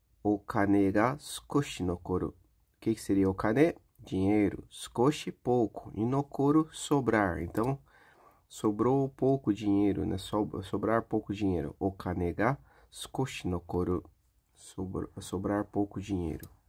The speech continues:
Frase cinco. É, mato nerau. Mato nerau. Esse mato é o alvo,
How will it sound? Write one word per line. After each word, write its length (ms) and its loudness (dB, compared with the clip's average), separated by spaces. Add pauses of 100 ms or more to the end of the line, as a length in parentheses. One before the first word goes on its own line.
(1800)
Frase 460 2
cinco. 720 4 (1000)
É, 260 4 (320)
mato 1120 4
nerau. 720 0 (520)
Mato 1160 0
nerau. 640 -2 (460)
Esse 420 4
mato 680 0 (340)
é 80 2
o 200 4
alvo, 500 4